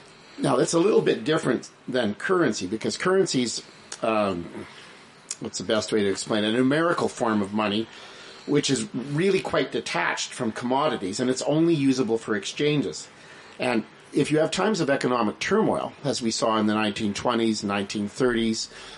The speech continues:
and in Europe and, and around the world, then the currency loses its value very quickly, and that can have a huge effect on a lot of things. But money, in terms of things that are coinage,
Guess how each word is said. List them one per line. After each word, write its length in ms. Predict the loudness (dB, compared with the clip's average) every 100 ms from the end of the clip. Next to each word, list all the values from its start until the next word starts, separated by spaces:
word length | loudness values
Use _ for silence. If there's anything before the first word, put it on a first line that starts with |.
| -8
and 240 | -6 -4 -4
in 180 | -2
Europe 380 | 0 2 2 0
and, 200 | -4 -4 -2
and 180 | -2
around 280 | 0 0 0
the 80 | 0
world, 440 | 2 2 4 0 -2 -18 -16 -18 -12
then 480 | -2 0 4 2 0 -6 -16 -12
the 80 | -8
currency 720 | -2 2 2 2 0 0 -4 -4
loses 400 | 2 4 4 2
its 160 | 0 2
value 320 | 2 4 2
very 220 | 2 0
quickly, 440 | 0 -2 0 -6 -8 -14 -6
and 400 | 0 2 0 -2 -12 -16 -2
that 380 | 0 0 -2 -4
can 120 | -2
have 200 | 0 -2
a 20 |
huge 320 | 2 2 2
effect 460 | 0 0 0 0 -2
on 100 | 0
a 60 |
lot 220 | 2 2 0
of 80 |
things. 280 | -2 -8 -10 -14 -18 -18 -20 -8
But 260 | -2 -2
money, 560 | 0 2 2 2 0 -4 -10 -20 -4
in 140 | -4
terms 320 | 0 0 0 -2
of 100 | -2
things 260 | -2 -2
that 100 | -2
are 60 | -4
coinage, 760 | -6 0 2 2 0 -4 -10